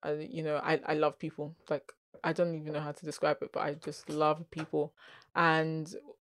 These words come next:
in that, it's like, it's hard. <laughs> It's hard for me not to trust people or to believe what they say,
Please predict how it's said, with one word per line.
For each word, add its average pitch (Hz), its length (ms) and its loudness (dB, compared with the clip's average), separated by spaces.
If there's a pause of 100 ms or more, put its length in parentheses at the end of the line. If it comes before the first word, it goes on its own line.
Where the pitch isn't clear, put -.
(180)
in 202 280 8
that, 165 300 12
it's 139 180 0
like, 147 420 4 (400)
it's - 280 6
hard. 156 640 10 (200)
<laughs> 349 80 12 (1200)
It's 196 240 12
hard 202 220 12
for 202 80 6
me 175 320 6 (100)
not 160 340 2
to 170 100 -8
trust 165 260 2
people 180 460 0
or 165 80 0
to - 140 -6
believe 151 220 -6
what 151 140 0
they 156 100 -4
say, 160 420 2